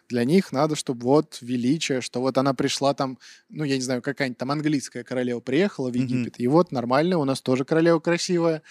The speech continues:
Speaker 1: а тут, ну, какая, ну, я не знаю, это моё мнение, мне кажется, так они отреагировали.
Speaker 2: Ну и то, что они её заставили похудеть,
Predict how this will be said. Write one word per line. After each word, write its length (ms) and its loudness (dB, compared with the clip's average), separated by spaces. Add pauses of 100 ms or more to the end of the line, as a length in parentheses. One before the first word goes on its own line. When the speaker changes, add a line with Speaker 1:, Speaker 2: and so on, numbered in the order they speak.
(260)
Speaker 1:
а 120 -2
тут, 180 2
ну, 80 -4
какая, 320 -2
ну, 180 6
я 200 6
не 60 4
знаю, 180 4
это 120 0
моё 200 4
мнение, 500 -2 (520)
мне 180 -2
кажется, 260 0
так 220 -2
они 100 -6
отреагировали. 500 -8
Speaker 2:
Ну 80 6
и 40 6
то, 120 0
что 200 2
они 280 4
её 380 2
заставили 560 0
похудеть, 480 -4